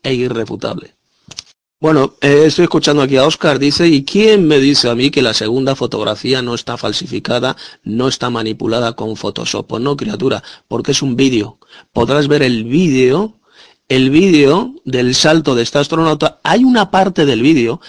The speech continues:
que está cogida con la cámara buena, con la que no tiene ojo de pez, y se ve exactamente esa imagen. Se ve que el horizonte es totalmente recto. ¿Mm?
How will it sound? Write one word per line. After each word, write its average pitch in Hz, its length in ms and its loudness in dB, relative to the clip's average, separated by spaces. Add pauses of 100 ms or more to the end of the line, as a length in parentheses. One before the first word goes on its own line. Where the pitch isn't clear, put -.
(220)
que 123 100 -6
está 160 240 -2
cogida 156 420 0
con 120 320 -2
la 113 160 -4
cámara 151 320 -2
buena, 131 300 -2
con - 160 -10
la 107 120 -8
que 110 140 -8
no 165 180 -2
tiene 147 360 -2
ojo 123 260 -8
de 120 100 -10
pez, - 420 -8 (400)
y 143 180 -2
se 135 140 0
ve 190 120 0
exactamente 175 640 -4
esa 135 180 -4
imagen. - 480 -12 (280)
Se - 260 -2
ve 190 140 -2
que 151 100 -4
el 139 60 -2
horizonte 165 420 -4
es - 100 -10
totalmente 214 640 -4
recto. 135 720 -8 (1300)
¿Mm? 160 160 -4